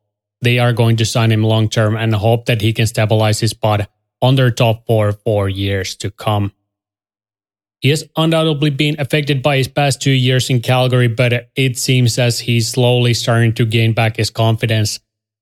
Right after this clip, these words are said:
and I believe that he will bring up his numbers significantly next year if the team ends up being more competitive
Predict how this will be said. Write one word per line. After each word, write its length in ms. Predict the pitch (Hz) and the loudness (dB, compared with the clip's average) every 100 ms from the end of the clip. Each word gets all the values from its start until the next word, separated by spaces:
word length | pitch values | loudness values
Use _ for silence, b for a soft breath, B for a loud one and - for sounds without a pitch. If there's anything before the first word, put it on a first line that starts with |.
| - | -4
and 120 | 165 | -2
I 80 | 156 | 0
believe 260 | 147 139 | 0 0
that 140 | 139 120 | 2 2
he 140 | 139 | 2
will 160 | 139 127 | 2 2
bring 260 | 135 127 | 0 0
up 120 | 123 | 0
his 140 | 123 117 | -2 0
numbers 340 | 123 120 113 | 2 2 2
significantly 720 | 123 110 120 117 117 117 113 | 0 0 0 2 2 2 2
next 320 | 110 110 - | 2 0 -2
year 260 | 120 113 110 | 0 0 -2
if 260 | 135 131 131 | -2 -2 0
the 80 | 139 | -2
team 340 | - 123 117 - | 0 0 0 0
ends 220 | 117 117 | 0 2
up 160 | 113 110 | 0 0
being 200 | 113 110 | 2 2
more 300 | 113 120 110 | 2 2 0
competitive 720 | 120 107 113 110 110 107 | 0 0 0 0 0 -2